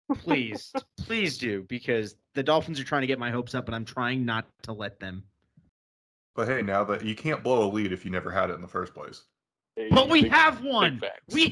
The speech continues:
Speaker 1: have one right now. In halftime, we have one.
Speaker 2: That's gotta be scary for you.
Speaker 1: Yes.
Speaker 2: We have some very exciting signings going on right now,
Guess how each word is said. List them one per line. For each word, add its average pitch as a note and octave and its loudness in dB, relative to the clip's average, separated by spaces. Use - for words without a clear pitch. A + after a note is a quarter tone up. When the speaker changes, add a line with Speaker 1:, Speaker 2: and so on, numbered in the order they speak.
Speaker 1:
have D4 4
one C4 -2
right G3+ 0
now. D#3+ -6
In D#4+ -6
halftime, B3+ -2
we A3+ -10
have G3 0
one. G#2 -16
Speaker 2:
That's - -6
gotta G#2+ 2
be G#2 -2
scary G#2+ -2
for G#2+ -2
you. B2+ 2
Speaker 1:
Yes. E4 -10
Speaker 2:
We E3 2
have E3+ 2
some A2+ -4
very A2+ 2
exciting G#2+ -2
signings G#2+ -2
going G#2+ -4
on G#2 0
right G#2+ -2
now, A2 -2